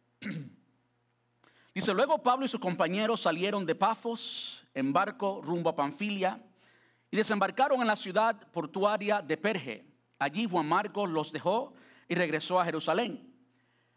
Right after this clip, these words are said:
Pero Pablo y Bernabé siguieron su viaje por tierra adentro hacia Antioquía de Pisidia. El día de descanso fueron a las reuniones en, de la sinagoga,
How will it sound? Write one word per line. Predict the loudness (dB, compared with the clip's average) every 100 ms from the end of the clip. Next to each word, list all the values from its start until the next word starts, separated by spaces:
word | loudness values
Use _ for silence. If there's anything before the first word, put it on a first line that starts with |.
| _ 0
Pero | 0 2
Pablo | 2 2
y | 2
Bernabé | 2 2 2 0
siguieron | -2 -4 -2 0 -2
su | -4
viaje | -2 0 0 -2
por | -4 -8
tierra | -4 -2 0 2 2
adentro | 0 -2 -2 -4 -4 -4 -4 -12 _ -2
hacia | 0 0 -2 0 2
Antioquía | 2 -2 -2 -4 -6 -4 0 0
de | 0
Pisidia. | -6 -6 -4 -4 -4 -8 -10 -20 _ _ _ _ -20 _ _ _ _
El | 0
día | 4 4
de | 4
descanso | 2 2 0 0 -2
fueron | 0 2 2 2 -2 0
a | 0
las | 2
reuniones | 2 0 2 2 2 0 -4
en, | -2 -2 2
de |
la | 0
sinagoga, | 0 -2 0 0 0 -4